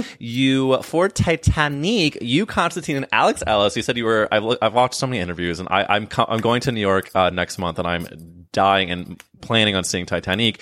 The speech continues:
And so I'm loving that the show w-, was, quote,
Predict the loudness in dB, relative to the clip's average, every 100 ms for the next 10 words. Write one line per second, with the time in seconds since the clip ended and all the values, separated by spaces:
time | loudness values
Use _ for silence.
0 | -10 -8 -6 0 0 4 2 2 0 0
1 | 0 2 2 2 0 -6 -8 -8 -4 -2
2 | -4 _ -20 0 2 4 2